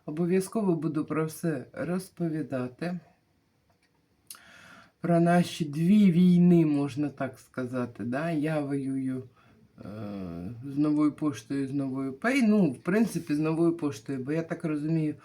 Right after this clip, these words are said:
Нова Пей, не даремно вони нова, що там, що там. Це все,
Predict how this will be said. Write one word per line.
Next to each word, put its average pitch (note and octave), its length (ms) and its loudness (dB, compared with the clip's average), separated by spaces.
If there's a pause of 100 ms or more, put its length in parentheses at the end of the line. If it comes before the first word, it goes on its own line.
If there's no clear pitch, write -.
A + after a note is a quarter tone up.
(340)
Нова D3+ 320 0
Пей, A#3+ 420 2
не D#3 240 4
даремно D#3 540 2
вони C#3+ 340 0
нова, C#3+ 420 0
що - 160 -12
там, F3+ 280 -2
що D3+ 180 -8
там. A#2+ 320 -4 (480)
Це E3+ 180 4
все, G3+ 520 -2